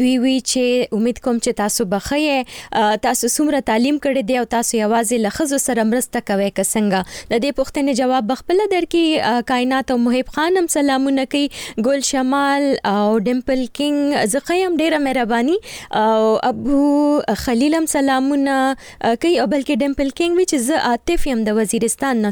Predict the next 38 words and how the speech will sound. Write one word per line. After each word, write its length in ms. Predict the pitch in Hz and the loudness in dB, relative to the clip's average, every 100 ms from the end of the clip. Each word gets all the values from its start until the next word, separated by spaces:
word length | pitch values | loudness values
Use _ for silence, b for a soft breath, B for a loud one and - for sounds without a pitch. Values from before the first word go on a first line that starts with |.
| - | 0
ستاسو 300 | 240 - 240 | -2 0 2
نوم 220 | 247 262 | 2 2
وبخښئ، 440 | 214 156 214 226 208 | 0 0 -2 -2 0
ما 80 | 208 | 0
همداسې 380 | 202 202 208 - | 0 2 0 2
وکتو. 300 | 202 202 214 208 B B - | 0 0 0 -2 B B -2
احمد 280 | 294 349 - | 0 0 0
شهزاد 380 | 330 269 320 339 | 0 2 0 2
اورکزی 440 | 311 311 247 294 370 | 0 0 0 0 0
هم 80 | 415 392 | 0 0
سلامونه 480 | 302 277 277 294 285 | 0 2 0 0 0
کوي 200 | 294 285 | 0 0
تاسو 260 | 285 285 311 | 0 0 -2
ته. 140 | 349 415 B B B 240 | 0 -2 B B B 0
او، 880 | 233 226 233 233 226 226 233 240 220 | 2 4 4 4 2 2 2 2 0
ا، 220 | 233 214 220 226 | 0 0 0 0
ابو 160 | 214 | -2
خلیل 440 | 247 277 262 381 294 | -2 0 2 2 2
وی 100 | 330 320 | 0 0
زه 80 | 285 | -2
د 180 | 226 214 208 | -2 0 0
دوبۍ 260 | 202 277 | 0 0
نه 100 | 214 | -2
پروګرام 480 | 190 196 180 190 185 | -2 -4 -2 -2 0
اورم. 300 | 185 190 196 254 | 0 2 0 0
پیر 120 | 269 | 0
محمد 380 | 294 294 339 269 | 2 2 2 2
وزیر 400 | 285 - 349 311 | -2 0 0 0
دی، 140 | 302 277 B - | -2 -4 B -4
سلامونه 600 | 269 269 262 277 285 262 254 | -2 0 0 0 -2 -2 -2
تاسو 220 | 247 285 | -2 -2
ته 120 | 233 | 0
او 60 | 214 | 0
مېلمنې 420 | 202 202 190 190 | 2 0 0 0
ته. 120 | - | -2
ډېره 300 | 208 339 370 320 | 0 2 2 2
مننه. 340 | 285 277 226 190 B B | 0 0 0 -2 B B
نو 220 | 262 285 | 0 0